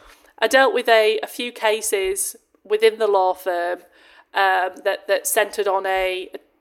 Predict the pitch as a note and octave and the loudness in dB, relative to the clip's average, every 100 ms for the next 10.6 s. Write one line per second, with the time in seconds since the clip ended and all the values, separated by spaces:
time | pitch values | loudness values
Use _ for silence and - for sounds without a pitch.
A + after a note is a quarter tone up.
0 | _ G3 G3 G#3 G3+ G3 F#3+ F#3 F#3+ F#3 | _ -6 -2 0 0 0 0 2 0 0
1 | - F#3 F3 - G#3+ G#3+ - G#3 G3+ G#3+ | -2 -6 -6 -2 0 2 2 0 0 -6
2 | - _ - - F#3+ - - - A3+ A3 | -16 _ -18 -12 -12 -12 -12 -2 4 4
3 | G#3+ G3+ G3 - G3 G3 - G3+ G3 G3 | 4 -4 -10 -6 -4 -4 -4 -6 -8 -18
4 | _ _ _ _ _ _ - - _ F#3+ | _ _ _ _ _ _ -14 -14 _ 2
5 | G3 F#3+ G3 G3 - - - - _ _ | 4 4 2 -4 -20 -20 -20 -20 _ _
6 | A#3 A3 A3 G#3+ - - A3 A3 A3+ G#3 | 2 4 2 -6 -12 -8 -8 0 2 2
7 | G3 G3 G#3+ - - G3+ G3+ A3+ G#3 G3 | 0 -6 -10 -8 -10 -10 -8 -4 -4 -4
8 | - G3+ G3+ G3+ G3+ F#3+ F#3+ F#3+ - - | -4 0 0 -2 -4 -2 -4 -6 -14 -18
9 | _ _ - G3+ - - G3 - - G#3+ | _ _ -4 -4 -4 -8 -8 -8 0 2
10 | G3 F#3+ F#3+ G3 - | 4 4 0 -4 -12